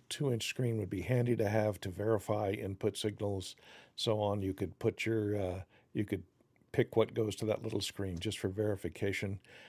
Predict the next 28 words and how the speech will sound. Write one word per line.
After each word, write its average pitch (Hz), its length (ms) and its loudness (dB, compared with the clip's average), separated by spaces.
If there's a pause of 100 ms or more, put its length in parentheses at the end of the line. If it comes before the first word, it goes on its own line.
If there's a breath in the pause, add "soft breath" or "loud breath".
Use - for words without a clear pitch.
(160 loud breath)
And 117 180 4
I'd 113 140 2
like 127 180 2
to 120 100 -2
see 113 540 2
two 120 600 6
U 113 260 4
S 107 160 2
B, 104 460 0 (400 soft breath)
uh, 95 300 0
camera 117 540 0
inputs, 80 720 -4 (100)
uh, 65 240 -4
so 82 220 -2
that 78 240 -4
you 87 80 -4
could - 260 -6
mix 98 460 -6 (100)
H 104 240 -4
D 101 160 -8
M 90 140 -8
I 85 340 -4
and 87 180 -8
U 95 140 -4
S - 100 -8
B 98 160 -6
cameras, 71 520 -8
webcams, 71 760 -8